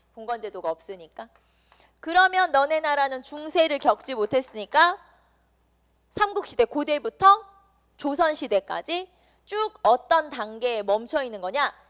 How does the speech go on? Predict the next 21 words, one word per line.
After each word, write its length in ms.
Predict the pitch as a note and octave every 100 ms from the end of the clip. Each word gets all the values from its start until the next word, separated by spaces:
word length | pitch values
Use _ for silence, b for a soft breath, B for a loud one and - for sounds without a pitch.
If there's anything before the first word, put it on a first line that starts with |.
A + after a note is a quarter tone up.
| _
이 140 | C#4+ E4+
단계에 460 | G#4+ G#4 G4 F#4
멈춰 400 | C#4+ D4 D#4 F#4+
있네, 680 | E4 C#4+ C4+ C#4+ B3+ E3 G3+
고대에. 760 | - C#4 C4+ C4+ A3 A#3 G3+ -
왜냐면 280 | A3 A3+ A3
중세를 420 | - A3+ B3 G#3
못, 220 | F3 G3+ -
못 260 | G3+ G#3+ -
겪었으니까, 800 | C4+ - A3 - F3+ E3 -
겪지를 400 | - A3 - B3+
못했으니까. 760 | F3 F#3 A3+ - F3 - D4 A#3+ - b b b
자, 160 | - C#4
일본이 380 | E4+ G#4 G#4+ G4
우리나라한테 800 | E4+ E4+ D#4+ D4 C#4 E4 A3+ - b b
"그래서 220 | - D#4 C4+
너네 280 | B3+ D4
나라 220 | F4 D#4+ C4
역사는 440 | A3+ - B3+ G4 A4 - _ _ _ _ _ _ _ _ -
멈춰 320 | A3 A#3 C#4+
있구나." 500 | - - A#3+ A#3